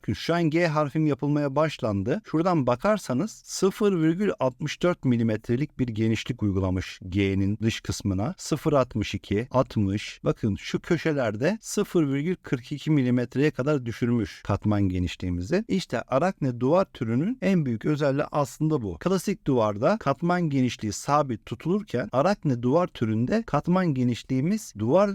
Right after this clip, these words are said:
döngümüz kaç olursa olsun ekstrüzyonumuz ona göre ayarlanıyor. Burada ben üç duvar demişim ama bakın şu L kısmına bakarsanız katman genişliğini araknede birazcık genişleterek arada herhangi bir boşluk bırakmamış. Ama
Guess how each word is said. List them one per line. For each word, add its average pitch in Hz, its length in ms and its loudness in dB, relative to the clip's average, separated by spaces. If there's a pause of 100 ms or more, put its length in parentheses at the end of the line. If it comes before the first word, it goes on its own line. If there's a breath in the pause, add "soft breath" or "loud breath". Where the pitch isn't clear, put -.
(140)
döngümüz 143 540 2
kaç - 280 0
olursa 110 440 -2
olsun 175 600 0
ekstrüzyonumuz 170 920 0 (140)
ona 156 220 4
göre 110 200 2
ayarlanıyor. 98 680 -2 (120)
Burada 156 340 2
ben 160 200 4 (100)
üç - 240 -6
duvar 107 320 2
demişim 110 420 0
ama 147 200 0
bakın 131 260 -2
şu 117 320 -4
L 160 160 4
kısmına 127 480 -2
bakarsanız 156 840 -2
katman 175 420 2
genişliğini 131 800 2
araknede 110 640 0
birazcık 151 520 2
genişleterek 135 840 0
arada 156 320 0
herhangi 156 520 0
bir 107 160 -2
boşluk 120 340 -2
bırakmamış. 131 800 -2
Ama 151 220 0